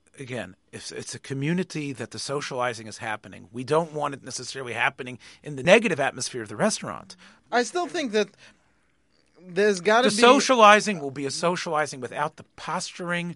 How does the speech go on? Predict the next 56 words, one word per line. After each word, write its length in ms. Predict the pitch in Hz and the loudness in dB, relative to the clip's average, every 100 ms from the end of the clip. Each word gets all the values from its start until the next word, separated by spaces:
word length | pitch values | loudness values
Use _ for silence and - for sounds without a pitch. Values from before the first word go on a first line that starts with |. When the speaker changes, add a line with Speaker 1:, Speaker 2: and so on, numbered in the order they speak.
| - - _ | -14 -20 _
Speaker 1:
and 100 | 131 | -12
the 40 | 123 | -6
silliness 580 | - 233 254 151 120 - | -4 -2 -2 -4 -8 -8
that 140 | 135 | -6
probably 400 | 160 160 160 143 | 0 0 0 -6
accom-, 380 | - 165 170 - | -8 -8 -8 -12
which 160 | 131 131 | -16 -16
is 60 | |
probably 220 | - 170 | -6 -6
what 120 | 160 113 | -6 -10
you're 120 | 123 | -12
seeing, 340 | - 208 131 | -8 -8 -6
although 300 | 120 120 117 | -8 -8 -8
Speaker 2:
No, 200 | 277 233 | -2 0
Speaker 1:
in 80 | 226 | 4
Speaker 2:
you're 120 | 226 | 8
Speaker 1:
these 60 | 233 | 10
Speaker 2:
right, 260 | 208 240 247 | 12 12 10
you're 80 | |
right. 120 | 226 220 | 6 6
Speaker 1:
restaurants, 100 | 220 | 8
Speaker 2:
I, 280 | 226 214 220 | 6 8 6
I, 20 | |
Speaker 1:
it's, 120 | 220 226 - | 8 6 6
Speaker 2:
I, 60 | 226 | 4
I 20 | |
Speaker 1:
it's 80 | 220 | 4
Speaker 2:
can 160 | 233 | 0
see 280 | 214 - 285 | -2 0 2
that 200 | 254 226 | 4 2
it's 140 | 208 165 | 0 -2
better 320 | 226 226 233 | 0 0 -2
for, 340 | - 196 190 190 - - - | -2 -2 -2 -4 -16 -18 0
um, 300 | 180 175 170 _ _ _ - | 0 0 -8 _ _ _ -4
kids 260 | 247 208 | -2 -2
to 100 | - | -8
be 100 | 190 | -8
doing 420 | 175 147 262 262 214 | -4 0 2 2 0
something 460 | 226 202 196 190 | -2 -4 -4 -6
and 140 | 185 175 | -6 -8
seeing 320 | 214 208 196 | -6 -6 -6
each 160 | 185 | -6
other 220 | 208 185 180 | -4 -2 -2
Speaker 1:
Not 300 | 175 208 240 | 4 6 6
ev- 60 | 185 220 | 6 2
Speaker 2:
working 120 | 202 - - - | 2 -8 -14 0
rather 340 | 185 202 202 | 2 2 0
than 300 | 185 180 175 _ - | 0 -4 -4 _ -14
si-, 240 | - 214 | -6 -2
um, 300 | 185 180 170 | 0 -2 -4
just 200 | 180 - - - | -8 -10 -12 -16
sitting 540 | - 226 220 208 196 - - | -6 -2 -2 -2 -6 -12 -6
on 200 | 180 170 | -4 -4
top 260 | 202 190 185 | -2 -2 -4
of 160 | 165 | -12
some 440 | - 185 165 160 | -12 -6 -6 -8